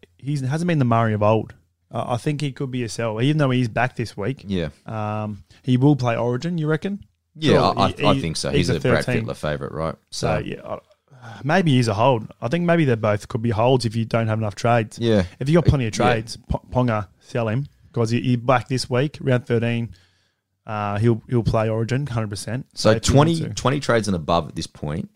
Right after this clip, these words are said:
Speaker 2: I think both are sells.
Speaker 1: Yeah.
Speaker 2: Anything below, I think Ponga more old hold because he's a sixty average.
Speaker 1: Yep.
Speaker 2: Probably ticks more boxes in terms of being a keeper.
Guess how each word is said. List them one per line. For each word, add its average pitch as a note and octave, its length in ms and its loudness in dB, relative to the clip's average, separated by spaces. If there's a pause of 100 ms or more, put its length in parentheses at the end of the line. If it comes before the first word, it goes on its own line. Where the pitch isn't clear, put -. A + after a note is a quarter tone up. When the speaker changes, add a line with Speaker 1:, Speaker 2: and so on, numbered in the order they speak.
Speaker 2:
I - 80 -10
think - 280 -8
both D2 260 -6
are - 60 -12
sells. E2+ 540 -4
Speaker 1:
Yeah. B2 180 -2
Speaker 2:
Anything A2 400 0
below, D#2+ 760 0
I - 80 -6
think D3 200 -2
Ponga B2+ 260 2
more F#2+ 280 2
old D#2+ 260 -2
hold F2 280 -2
because D#2+ 260 -6
he's D#2+ 240 -8
a C#2 60 -8
sixty D#2 420 -4
average. D2 460 -6 (140)
Speaker 1:
Yep. - 160 -10 (500)
Speaker 2:
Probably E3 200 -4
ticks - 180 0
more A2+ 140 2
boxes G#2+ 400 0
in G#2 80 -2
terms G#2 240 -2
of F2+ 140 -6
being F#2+ 220 0
a D2+ 40 -6
keeper. D3+ 480 -6